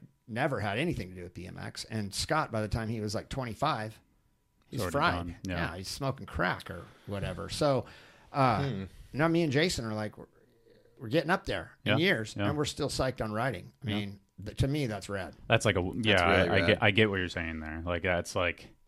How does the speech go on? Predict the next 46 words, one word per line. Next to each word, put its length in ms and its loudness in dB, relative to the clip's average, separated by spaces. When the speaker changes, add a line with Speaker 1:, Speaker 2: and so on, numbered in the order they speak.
Speaker 2:
uh, 280 -4
you 140 2
know, 140 -4
you 120 -4
kind 160 6
of 60 4
have 180 6
an 60 0
expected 720 0
path 380 4
almost, 240 2
Speaker 1:
Yeah. 160 6
Speaker 2:
and 80 -2
you're 100 -6
like, 160 -6
Speaker 1:
Who 60 6
Speaker 2:
"No, 100 12
Speaker 1:
else 200 12
has, 100 12
Speaker 2:
we 80 12
didn't 180 8
do 80 6
Speaker 1:
who 80 6
Speaker 2:
that," 80 12
Speaker 1:
else 200 10
has 220 6
Speaker 2:
so. 60 4
Speaker 1:
a 40 4
frame 420 0
that 120 -4
was 160 -2
essentially 460 0
made 300 2
by 140 0
a 100 -2
dude 300 0
that 160 -8
rides? 420 -4
Speaker 2:
Yeah. 180 -2
Speaker 1:
Honestly. 440 0
Speaker 2:
Now 120 4
Speaker 1:
I 40 6
mean, 100 6
Speaker 2:
that, 60 4
Speaker 1:
layered, 260 10
Speaker 2:
now, 200 12